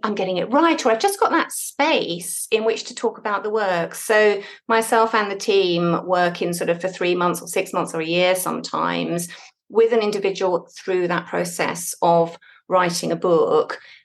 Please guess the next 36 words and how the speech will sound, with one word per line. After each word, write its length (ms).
And 100
we 80
check 300
in 160
every 180
month 380
and 80
we 100
read 380
roughly 240
seven 260
thousand 440
words 300
of 80
their 120
work 340
a 60
month 280
and 120
we 80
annotate 640
it 180
and 160
we 80
talk 260
about 400
it, 100
you 120
know. 80
And 260
I 80
think 200
for 60
so 200
many 220
people, 720